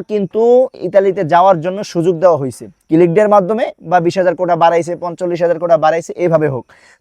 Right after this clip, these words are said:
এই যে চার পাঁচবার ইতালিতে যাওয়ার জন্য সুযোগ দিছে, তো যাওয়ার জন্য সুযোগ দিছে মানে আমাদেরকে নুলুস্তা পাইছি, সেই নুলুস্তা বিএফএস গ্লোবালে জমা দিছি। তো একসাথে এতগুলা কাজ হওয়ার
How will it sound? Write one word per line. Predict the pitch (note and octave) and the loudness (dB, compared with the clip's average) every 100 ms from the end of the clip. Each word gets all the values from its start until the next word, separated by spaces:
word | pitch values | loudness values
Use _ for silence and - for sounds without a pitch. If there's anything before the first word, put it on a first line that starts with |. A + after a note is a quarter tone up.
| - G#3+ | 2 4
এই | B3 | 4
যে | C4 | 2
চার | A#3 G#3 | 2 2
পাঁচবার | G#3+ F3 F#3+ G#3 G3 F#3 | 2 2 2 2 2 -2
ইতালিতে | G3+ F#3+ F#3 E3 | 0 0 0 0
যাওয়ার | F3 E3 | 0 0
জন্য | F3 E3+ | -6 -6
সুযোগ | E3+ G3 E3+ | 0 0 2
দিছে, | D#3+ - G#2+ _ - | 0 -2 -16 _ -8
তো | C3+ | 0
যাওয়ার | D#3+ F3+ | 2 2
জন্য | F#3+ G3+ F3+ | 0 -4 -2
সুযোগ | F3 F#3 | 0 0
দিছে | G3+ G#3 | -2 -4
মানে | G#3+ G#3+ | -4 -2
আমাদেরকে | F#3+ F#3 F#3 F3 | -2 -4 -6 -6
নুলুস্তা | F#3 F#3 G#3 G3+ G3 | -6 -4 2 2 4
পাইছি, | G3 F#3 B3 G4+ _ _ - | 0 -2 -6 -8 _ _ 0
সেই | A#3+ | 2
নুলুস্তা | A3 G#3 G3+ F3 | 2 0 0 0
বিএফএস | F3 F3 D#3 | 0 0 2
গ্লোবালে | E3 E3 C#3 | 2 2 -2
জমা | D3 C#3+ | -4 -4
দিছি। | A#2+ - _ _ _ | -6 -16 _ _ _
তো | D3 - G#3 | -12 2 4
একসাথে | A#3+ - - G#3+ A#3 G3+ | 4 2 -2 0 2 0
এতগুলা | G3 G3+ G#3+ G3 | 0 0 0 0
কাজ | G3 D#3+ | 0 2
হওয়ার | E3+ | 0